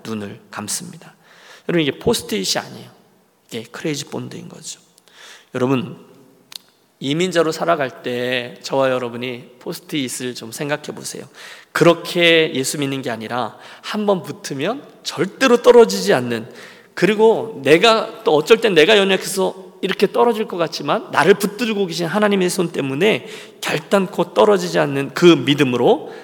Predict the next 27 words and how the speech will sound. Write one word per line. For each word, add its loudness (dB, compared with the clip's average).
우리 -6
하나님을 -2
붙들고 -6
쫓아가는 -8
저와 2
여러분이 -4
되시기를 -8
권합니다. -6
그때 0
우리들 0
이민자의 -2
남겨진 2
여정은 -2
우리보다 2
더 -4
강한 0
팔로 0
우리 -4
인생을 -6
붙드시는 -10
하나님의 -8
은혜가, -4
아, -6
자리하고 -6
또 -6
그분의 4
은혜가 2